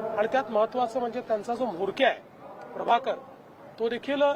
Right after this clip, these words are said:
याच्यामध्ये न्यूट्रलाइज झाला आहे. ही खरं म्हणजे एक, मला असं वाटतं, मोठी गोष्ट आहे. त्यामुळे जे काही शेवटच्या घटका आता या ठिकाणी, अ, हे जे काही,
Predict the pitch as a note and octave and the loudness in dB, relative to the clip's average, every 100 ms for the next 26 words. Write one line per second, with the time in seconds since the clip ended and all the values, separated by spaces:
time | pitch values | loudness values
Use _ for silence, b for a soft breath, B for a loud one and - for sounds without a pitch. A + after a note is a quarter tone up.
0 | - F#3+ G3+ G#3 G#3+ G#3+ G3 A3 A3 A3+ | 0 -8 -4 -4 -4 -4 -6 -2 2 2
1 | F3+ F#3 A3 A3+ F#3+ A3 A#3+ - - - | 2 2 2 2 -2 -10 -10 -12 -16 -16
2 | - - - G3+ G#3+ G#3 A3+ A3+ - G#3+ | -14 -12 -4 0 0 2 0 0 0 0
3 | G#3 F#3+ F#3+ F#3+ G3 G#3 F3 G#3 A3 F#3+ | 0 0 -2 -4 -8 -6 -6 -4 -2 0
4 | A3+ A#3+ - - - - - - G3+ G3+ | 2 0 -2 -18 -18 -18 -16 -6 0 2
5 | A#3 B3 C4+ - G#3+ - G#3 B3 C4 - | 4 2 0 -6 -14 -12 -4 -2 -2 -2
6 | A3 B3 C4 D4 C#4 - - A3+ - - | 0 0 0 -2 -2 -4 0 2 2 -4
7 | - - - - F3 F#3+ A3+ A3+ A3+ A3+ | -20 -18 -18 -8 -4 0 2 4 4 0
8 | G3 F#3+ G3 G3+ G#3 G#3+ A3+ A3 - - | -2 -4 -4 -4 -2 0 0 -2 -8 -10
9 | F3 F3 E3+ E3 - - - - - E3 | -4 -2 -2 -6 -14 -16 -14 -14 -10 -8
10 | F3+ G#3 G#3+ | -6 -2 0